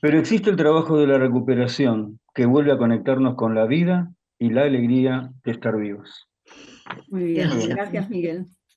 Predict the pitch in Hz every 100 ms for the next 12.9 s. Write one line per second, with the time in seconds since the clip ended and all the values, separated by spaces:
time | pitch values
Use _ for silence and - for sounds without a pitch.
0 | _ _ _ - 226 139 170 - _ 233
1 | 240 - _ 269 277 294 - _ - 180
2 | 151 240 165 - - - 190 170 160 _
3 | 240 226 - 247 214 180 - - 147 185
4 | 202 - 175 165 147 180 202 143 _ 196
5 | 240 233 - 185 190 170 175 175 _ _
6 | _ _ _ - 214 226 254 247 285 185
7 | - - _ 175 165 156 - 165 - -
8 | 208 220 - - 185 - - 214 226 -
9 | - 196 220 - - 214 240 233 240 131
10 | 170 185 - - _ - 143 147 123 175
11 | 185 175 170 160 175 - 175 180 180 -
12 | - 202 196 170 180 220 220 226 254